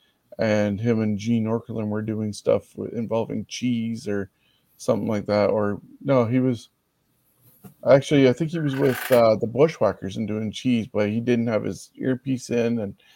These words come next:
then he finally hooked up with, uh, Gene, and they were yelling at each other for not hearing each other and stuff like that. So they were doing comedy skits that way. Alfred kind of also reminds me in his role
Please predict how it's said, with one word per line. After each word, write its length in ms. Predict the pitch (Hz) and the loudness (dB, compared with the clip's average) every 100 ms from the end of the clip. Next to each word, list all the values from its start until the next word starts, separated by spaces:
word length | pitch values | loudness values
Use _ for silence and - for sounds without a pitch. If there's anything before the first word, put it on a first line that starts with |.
| _ _ | _ _
then 200 | 107 117 | 4 4
he 80 | 113 | 2
finally 360 | 104 117 113 117 | 2 0 2 2
hooked 280 | 123 120 | 0 0
up 160 | 113 - | -2 0
with, 280 | 110 107 - | -2 -2 -4
uh, 160 | 135 120 | 0 0
Gene, 460 | 117 120 117 117 104 | 0 -4 0 0 -2
and 120 | 104 | -4
they 80 | 110 | -4
were 140 | 110 | -2
yelling 340 | 113 113 120 | 0 2 2
at 60 | 117 | -2
each 160 | 113 107 | -2 0
other 220 | 113 113 | 0 0
for 260 | - 104 - _ _ - | -2 -4 -6 _ _ 0
not 240 | 120 123 | 4 4
hearing 500 | 113 127 127 127 123 | 2 -2 0 2 2
each 160 | 120 117 | 0 2
other 440 | 113 117 113 110 | 2 2 0 -2
and 260 | 104 104 - | -4 -6 -8
stuff 260 | - 117 | -6 -4
like 160 | - - | -4 -4
that. 260 | 113 113 - _ | -4 -4 -8 _
So 220 | 117 110 | -6 -4
they 100 | 117 | -4
were 100 | 120 | -4
doing 240 | 123 113 - _ - _ _ | -4 -6 -8 _ -20 _ _
comedy 400 | - 123 113 110 | 0 2 2 0
skits 340 | 104 - 98 - | -4 -4 -6 -4
that 220 | 120 110 | -2 0
way. 240 | 113 113 - _ _ - _ - | 2 2 0 _ _ -20 _ 2
Alfred 460 | 135 190 233 220 180 | 6 8 8 4 2
kind 200 | 180 175 | 0 2
of 200 | 165 156 | 2 4
also 460 | 131 135 - 143 | 4 2 2 0
reminds 520 | 139 139 127 127 123 131 | 2 0 0 0 -2 -2
me 240 | 123 113 101 _ _ _ _ _ _ - | -2 -2 -6 _ _ _ _ _ _ 0
in 100 | 127 | 2
his 260 | 120 98 | 2 0
role 360 | 120 117 113 110 | 4 6 6 4